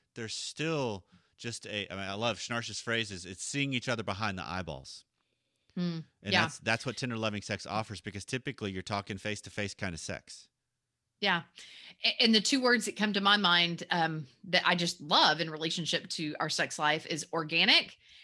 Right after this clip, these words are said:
Speaker 2: and that it's an evolutionary
Speaker 1: Yeah.
Speaker 2: process. And that I do think that,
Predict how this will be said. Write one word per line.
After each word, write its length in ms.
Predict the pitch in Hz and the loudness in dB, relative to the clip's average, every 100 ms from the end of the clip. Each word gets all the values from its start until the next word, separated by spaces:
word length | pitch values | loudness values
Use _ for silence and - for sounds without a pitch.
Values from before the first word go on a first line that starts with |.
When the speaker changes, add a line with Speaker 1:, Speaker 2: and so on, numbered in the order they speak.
| - - | -8 4
Speaker 2:
and 440 | 180 170 170 160 - | 6 6 2 -4 2
that 120 | 180 | 2
it's 160 | 170 180 | 4 4
an 80 | |
evolutionary 920 | 175 170 165 180 175 151 131 107 - _ _ _ _ - | 4 4 4 4 4 -2 -2 -2 -6 _ _ _ _ -2
Speaker 1:
Yeah. 80 | |
Speaker 2:
process. 560 | 120 131 - - - - _ _ _ _ | -2 0 -6 -6 -8 -10 _ _ _ _
And 220 | 170 165 | 2 4
that 100 | 170 - | 4 6
I 100 | 180 | 4
do 220 | 180 294 | 8 6
think 360 | 330 185 151 - | 6 4 4 0
that, 480 | 170 170 160 - - | 4 6 6 2 -8